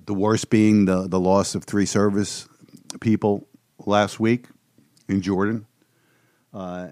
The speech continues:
and meanwhile, we answer, we always answer the same way. "We'll, we'll take care of this, uh, at a place of, and time, uh, that we choose. Uh, we don't want to start a war with Iran."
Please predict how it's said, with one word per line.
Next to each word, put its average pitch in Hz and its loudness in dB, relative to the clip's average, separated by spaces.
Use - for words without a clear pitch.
and 113 -6
meanwhile, 147 4
we 123 4
answer, 107 -2
we 208 0
always 190 4
answer 139 0
the 101 -2
same 120 0
way. 101 0
"We'll, 254 0
we'll 240 -2
take 208 -6
care 147 0
of 113 -2
this, 120 -4
uh, 113 -4
at 143 -2
a 147 -4
place 180 0
of, 113 -2
and 104 -4
time, 95 -2
uh, 92 -8
that 95 -6
we 98 0
choose. - -6
Uh, 87 0
we 113 0
don't 202 0
want 160 0
to - -6
start 127 0
a 110 -2
war 113 0
with 87 -2
Iran." 80 -2